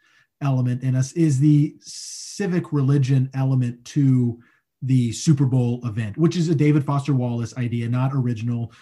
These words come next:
necessarily to, to Smith. But there is a lot of truth in the importance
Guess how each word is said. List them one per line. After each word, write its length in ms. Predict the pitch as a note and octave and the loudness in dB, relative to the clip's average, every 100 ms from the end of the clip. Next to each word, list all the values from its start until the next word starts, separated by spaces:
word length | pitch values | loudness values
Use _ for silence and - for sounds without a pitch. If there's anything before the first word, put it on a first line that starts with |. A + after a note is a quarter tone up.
| _ | _
necessarily 560 | B2 B2+ A#2+ C3+ B2 B2 | -6 -6 -4 -2 0 -2
to, 480 | - B2+ A#2+ B2 B2 _ _ | -2 0 2 0 -4 _ _
to 100 | - | -6
Smith. 560 | C3+ - D3 A#2 A2 _ _ _ _ | -6 0 0 0 -4 _ _ _ _
But 260 | D#3+ D#3+ E3 | 2 2 0
there 180 | D#3+ E3+ | 0 2
is 140 | G3+ G3 | 2 0
a 60 | |
lot 200 | F3+ E3+ | 0 0
of 140 | E3+ C#3 | 0 -2
truth 360 | - A3+ G#3 - | 0 0 0 0
in 160 | E3 | 2
the 160 | D#3+ D#3 | 4 4
importance 920 | D3 C3+ - F3+ F#3+ D#3 D3+ - | 2 -2 -4 -2 0 -2 -4 -8